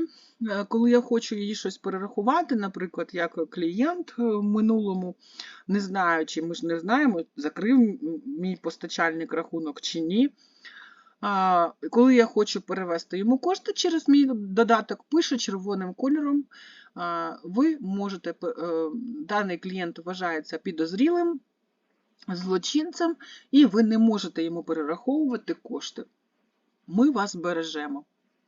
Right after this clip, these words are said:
Тобто, а, в майбутньому Приват буде вам поклюжити вашу репутацію,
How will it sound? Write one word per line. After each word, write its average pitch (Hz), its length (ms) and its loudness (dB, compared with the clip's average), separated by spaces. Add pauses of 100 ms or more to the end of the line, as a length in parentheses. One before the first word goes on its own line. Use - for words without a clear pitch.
(680)
Тобто, 220 400 4 (320)
а, 180 440 0
в 170 220 -6
майбутньому 226 600 0
Приват 196 380 -4
буде 185 460 -8
вам 175 320 -6
поклюжити 185 640 -6
вашу 170 340 -4
репутацію, 190 840 -4